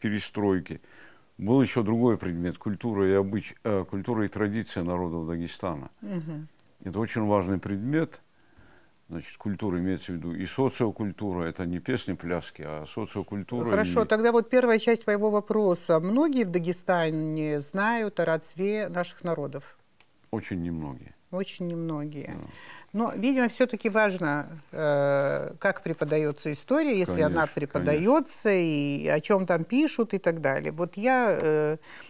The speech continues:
Speaker 2: не, не взяла, вот у нас есть учебник "История Абхазии" с, э, пятого, пятых и девятых классов.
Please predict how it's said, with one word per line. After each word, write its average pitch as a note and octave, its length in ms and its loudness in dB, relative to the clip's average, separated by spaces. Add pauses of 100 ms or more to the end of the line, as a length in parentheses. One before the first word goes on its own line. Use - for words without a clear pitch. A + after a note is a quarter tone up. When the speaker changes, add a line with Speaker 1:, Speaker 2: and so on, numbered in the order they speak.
(200)
Speaker 2:
не, F3 600 -4
не F#3 200 -2
взяла, A3 340 4
вот G3 220 0
у F3+ 40 -2
нас G3 240 0
есть F#3 200 -2
учебник A#3+ 680 0
"История F#3 340 4
Абхазии" G3+ 720 2
с, - 240 -10
э, D#3+ 420 0
пятого, G3+ 1500 0
пятых C4 380 2
и F#3 460 0
девятых F#3 400 0
классов. D#3 400 -4